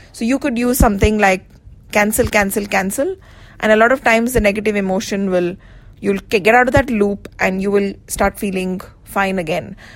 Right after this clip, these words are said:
A lot of times you just say destroy and uncreate that thought or that feeling or that emotion, and you will end up feeling better. So I want everyone to find what,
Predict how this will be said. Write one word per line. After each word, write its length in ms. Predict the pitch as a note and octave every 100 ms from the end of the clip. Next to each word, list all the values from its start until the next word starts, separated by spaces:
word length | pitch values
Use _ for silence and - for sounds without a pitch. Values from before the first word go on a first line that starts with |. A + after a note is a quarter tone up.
| -
A 80 | A3
lot 140 | A#3
of 120 | B3+ B3
times 260 | A#3 A#3
you 80 | G#3+
just 140 | A3
say 100 | A3
destroy 300 | G#3+ G3 -
and 100 | A3
uncreate 460 | G#3+ G3+ G#3 F#3+ F#3
that 260 | G3 A3 -
thought 300 | G#3 F3+ F#3
or 60 |
that 220 | F3 F#3+
feeling 360 | - A#3+ A#3 F#3
or 40 |
that 140 | F3+ F3+
emotion, 560 | F3+ F3 - E3+ D#3+ - - - - -
and 260 | - G3 F#3+ -
you 140 | G3+
will 180 | G3+ G3 - - -
end 160 | G3+
up 100 | F#3
feeling 300 | - F#3 F3+
better. 340 | F#3+ D#3+ - G#3+ - - - - - - -
So 380 | - C#4 C4 - - - - - -
I 140 | - B3
want 200 | D4 C#4+
everyone 380 | G#3+ B3 B3
to 60 | A#3
find 360 | - G#3+ G#3 G3
what, 140 | G3